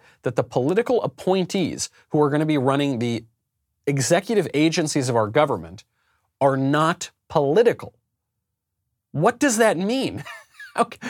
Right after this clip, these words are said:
how can you be a cabinet secretary and not political? Well, the, the reason that Andrea Mitchell can say that is because for the left, they believe that their politics are not really, is, is not really politics.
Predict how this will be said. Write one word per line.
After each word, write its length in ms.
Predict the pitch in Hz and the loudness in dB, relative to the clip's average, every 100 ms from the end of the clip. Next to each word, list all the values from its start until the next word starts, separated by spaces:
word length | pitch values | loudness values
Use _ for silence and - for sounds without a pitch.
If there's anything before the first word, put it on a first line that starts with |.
| 226 | -4
how 80 | - | 0
can 120 | 262 | 0
you 80 | 269 | 0
be 120 | 247 | 2
a 100 | 233 | 2
cabinet 460 | 156 196 233 220 165 | 2 2 2 0 -2
secretary 560 | 190 160 160 175 170 135 | -2 -2 -2 0 0 0
and 160 | 151 | 0
not 260 | 170 190 - | 0 -2 -4
political? 600 | 170 156 240 170 - - _ _ _ | -4 2 2 0 -6 -16 _ _ _
Well, 520 | 127 175 120 104 175 - _ _ _ _ | 2 2 2 -2 -8 -12 _ _ _ _
the, 200 | 147 135 139 | -6 -4 -2
the 140 | 147 | 0
reason 380 | 135 226 220 185 | 2 2 0 2
that 100 | 147 | 2
Andrea 300 | 147 143 127 | 2 0 -2
Mitchell 240 | 139 139 | -2 -4
can 140 | - 110 | -4 -4
say 200 | - 196 | -2 -2
that 280 | - 64 _ _ _ _ _ _ | -2 -12 _ _ _ _ _ _
is 140 | 160 156 | -4 -2
because 260 | 170 170 | -2 -4
for 160 | 151 180 | -2 0
the 120 | 151 | 2
left, 640 | 139 202 160 - - - - _ _ _ _ _ | 2 0 -2 -4 -14 -20 -20 _ _ _ _ _
they 100 | 170 | 0
believe 360 | 226 247 247 190 | 4 4 2 2
that 200 | 156 - | -2 2
their 220 | 165 202 | 2 2
politics 800 | - - 233 214 - - - - - | -2 0 2 2 -2 -8 -12 -10 -2
are 80 | 143 | 0
not 260 | 165 170 | 0 0
really, 280 | 160 151 127 127 _ | 0 0 0 -6 _
is, 140 | 151 147 | -2 0
is 160 | 170 | 2
not 160 | 175 165 | 2 2
really 160 | 147 | 2
politics. 640 | 120 185 214 - - - | 0 0 0 -2 -10 -20